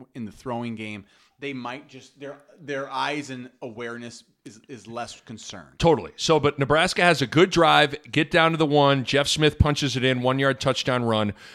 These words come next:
Speaker 2: with six minutes and fifty-five seconds left in the fourth quarter.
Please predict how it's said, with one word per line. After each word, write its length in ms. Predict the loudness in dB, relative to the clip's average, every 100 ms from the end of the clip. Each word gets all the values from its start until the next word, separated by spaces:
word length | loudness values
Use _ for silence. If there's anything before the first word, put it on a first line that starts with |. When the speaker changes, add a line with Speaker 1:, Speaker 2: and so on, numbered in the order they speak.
| -14
Speaker 2:
with 180 | -12 -8
six 680 | -6 -2 2 2 2 -4 -6 -10 _ _ -4
minutes 400 | 0 0 -2 -6
and 200 | -6 -2
fifty-five 640 | 4 4 4 2 2 2
seconds 400 | 0 -2 -2 -4
left 240 | -2 -2 -2
in 60 |
the 80 | -6
fourth 340 | -4 -4 -4 -6
quarter. 460 | -6 -4 -4 -10